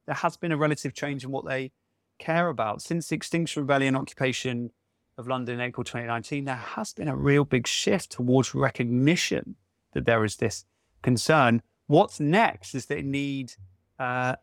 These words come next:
to be pushed on a very specific set of policies. So we need to get more specific. It's, it's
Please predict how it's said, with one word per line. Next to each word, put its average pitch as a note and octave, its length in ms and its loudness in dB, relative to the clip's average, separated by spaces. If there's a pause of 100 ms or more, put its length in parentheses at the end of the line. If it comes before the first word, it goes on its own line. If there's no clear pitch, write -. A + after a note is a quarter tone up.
(380)
to C#3 100 -12
be D3 140 -6
pushed - 480 -6
on D3 140 -6
a D3+ 60 -6
very C3 440 -4
specific - 800 -10
set - 500 -10 (300)
of A#2 440 2 (300)
policies. - 640 -2
So D3+ 100 2
we C#3 80 4
need F3+ 140 2
to - 80 -8
get E3+ 180 0
more D3+ 420 4 (380)
specific. - 720 -6
It's, D3+ 320 -4
it's - 260 -2